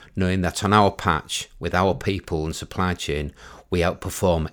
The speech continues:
any of the big nationals. We proved this in the Building Schools for the Future government programme to build and renovate the schools estate in Hull.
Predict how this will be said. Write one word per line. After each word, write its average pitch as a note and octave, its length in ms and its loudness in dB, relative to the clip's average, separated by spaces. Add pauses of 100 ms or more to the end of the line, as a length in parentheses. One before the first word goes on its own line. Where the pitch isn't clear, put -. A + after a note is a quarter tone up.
any F2+ 240 0
of E2 140 -4
the C#2+ 80 -8
big E2 180 -4
nationals. D#2+ 720 -6 (380)
We F#2 140 0
proved B2+ 380 0
this - 220 -4
in F#2+ 160 -4
the F2 100 0
Building F#2 360 0
Schools F2+ 340 -4
for - 120 -14
the F2 100 -2
Future - 420 -4
government F2+ 460 -2
programme E2+ 580 -2 (220)
to - 120 -4
build F2+ 280 0
and E2 160 0
renovate E2+ 460 0
the - 80 -6
schools F2+ 400 -2
estate D#2 500 -4
in D2 80 -4
Hull. E2 400 -4